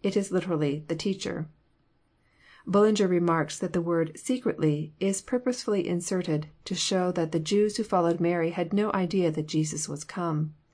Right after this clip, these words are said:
Had they known it, he thinks, they would not have followed her, and so would not have seen the miracle. Hall evidently thinks that Martha told Mary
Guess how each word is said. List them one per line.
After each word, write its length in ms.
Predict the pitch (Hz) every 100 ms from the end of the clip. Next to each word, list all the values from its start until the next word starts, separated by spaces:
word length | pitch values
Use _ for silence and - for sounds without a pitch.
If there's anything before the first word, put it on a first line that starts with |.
| _ _ _ - - _
Had 180 | 254 247
they 120 | 220
known 260 | 185 185
it, 140 | 156 151
he 200 | 160 170
thinks, 420 | 156 139 156 - - _ -
they 100 | 202
would 160 | 208
not 180 | 202 196
have 120 | 196
followed 340 | - 202 202 -
her, 320 | 147 139 175 _ _
and 160 | 180 175
so 140 | 180
would 120 | 170
not 140 | 165 156
have 140 | 151
seen 240 | 151 180 170
the 80 |
miracle. 560 | 160 156 160 160 147 156 - _ _ _ _ _ _ _ _ _ _ - - -
Hall 260 | 214 196 -
evidently 440 | 170 175 - 165
thinks 360 | 160 175 170 -
that 240 | 175 -
Martha 320 | 180 185 185
told 300 | 170 180 165
Mary 340 | 170 165 151